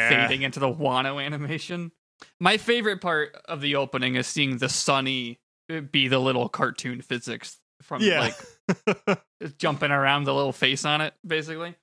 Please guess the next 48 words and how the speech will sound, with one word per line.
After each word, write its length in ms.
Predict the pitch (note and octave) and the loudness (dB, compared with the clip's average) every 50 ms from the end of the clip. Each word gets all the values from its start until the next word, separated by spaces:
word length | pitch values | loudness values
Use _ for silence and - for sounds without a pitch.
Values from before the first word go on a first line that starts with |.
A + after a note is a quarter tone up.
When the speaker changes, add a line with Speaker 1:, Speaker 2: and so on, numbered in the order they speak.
| _ - | _ -4
Speaker 2:
I, 200 | - D3+ C#3+ D3 | 0 2 2 2
I 180 | C3 - D3 D3 | 4 4 4 4
also 280 | D#3+ F3+ G3 - - F3+ | 4 2 2 2 2 2
really 320 | D3+ D3 D3 D3 D3 D3 | 2 4 2 2 2 2
like 240 | C#3 C3+ B2+ B2 - | 4 2 2 2 0
seeing, 440 | - - C#3+ B2+ B2 A#2+ A#2 B2 A#2+ - | -2 0 2 2 2 2 0 -4 -4 -2
um, 520 | A#2 A2+ A2+ A#2 A2+ A#2 A2+ A2 A2 G#2+ _ _ - | 0 2 2 2 0 -2 -6 -8 -10 -10 _ _ -4
just 180 | D3 C#3 - - | -4 -2 -2 -2
the 60 | C3 | -4
stark 380 | - - - C3 C3 - - | -4 0 0 0 0 0 -4
contrast 600 | - B2+ B2 B2 B2+ B2 - C#3 C3+ C#3 C#3 - | -4 0 0 2 2 2 2 2 4 4 2 0
with 120 | - C3+ - | -2 -2 2
how 180 | B2+ B2 B2+ | 2 2 2
the, 400 | A2+ A2+ A#2+ A#2 A#2 A2+ A2+ A2+ A2+ | 2 2 2 2 2 2 2 2 2
uh, 300 | A#2 A#2+ A2+ A2+ A2 A2+ | 2 2 2 2 2 0
art 200 | A#2 A#2 B2+ C3 | 0 0 -2 0
style 180 | - - D#3 D#3+ | 0 0 2 2
has 140 | E3 D3 G#3 | 0 -2 -2
evolved, 420 | E3+ F#3 F#3+ F#3+ F#3+ F#3+ - - - - - - - - | -2 0 2 2 0 -2 -4 -10 -20 -20 -18 -18 -18 -16
'cause 140 | - - F3 | -8 0 2
I 80 | F3 D#3 | 2 2
think 280 | - G#3 G#3+ A3 - | 2 0 -2 -2 -2
the 160 | - F#3 E3+ D#3 | -2 -2 -2 0
two 320 | - - - - G#3+ A3+ | -2 -4 -2 0 -2 0
people 320 | - - C4+ - - A3 | 0 -2 -2 0 0 0
it 40 | F3 | 0
stands 420 | - - - E3+ D3+ D#3 D#3 C#3 D3 | 0 -2 0 2 2 2 2 2 0
out 140 | C#3+ C3+ | 0 2
the 100 | C3 B2+ | 2 0
most 340 | B2 B2 B2 B2 A#2+ A#2+ - | 2 2 2 2 0 -2 -4
with 220 | B2+ A#2+ A#2 A2+ - | -4 -2 -2 -2 0
are 300 | - B2 A#2+ A#2+ A#2 A2 | 0 2 2 2 0 -2
Zoro 500 | G2 G#2 A2 A#2 C3+ D#3 F3+ F#3+ F3 E3+ | -4 -4 0 2 2 2 2 2 2 0
and 140 | D3+ B2 | -2 -2
Sanji, 640 | G2+ - - A#2 B2 B2 A2+ G#2+ G2+ G2+ F#2+ G2 G2+ G2+ _ _ _ _ - | -4 -6 -4 -2 0 0 -2 -2 -6 -8 -10 -10 -10 -12 _ _ _ _ -8
'cause 120 | - C3 G2+ | -8 -4 0
they 120 | C3+ C#3 | 0 0
look 200 | D#3 E3+ E3 - | 2 0 0 0
like 300 | E3 D3+ C#3+ C#3 - - _ _ _ _ - | 2 2 2 2 0 -4 _ _ _ _ -6
chibi 540 | - - - F3 F3 F3+ D#3 F#3 F3+ D#3+ C3 | -4 -2 0 2 0 2 2 0 0 0 2
babies 680 | E3+ D#3 D3 D3 C3 A#2 B2 A#2+ A#2+ A#2+ A2 - - | 2 2 2 2 0 0 -2 -2 -2 -2 -2 -2 -4
when 140 | D#3+ D3 B2+ | -4 -2 0
they 120 | B2 C3 | 0 0
first 300 | A#2+ - - C#3 C3 B2 - | 0 2 0 0 0 0 0
show 220 | - C3+ B2 A#2+ | 2 2 4 4
up, 200 | A#2 A2+ A2+ - - - - | 4 2 0 -2 -4 -2 0
and 260 | D3+ C3+ B2+ C3 B2 | 0 0 0 0 0
then 320 | C3 C3 C3 B2+ B2 C3 | 2 2 2 0 -2 -4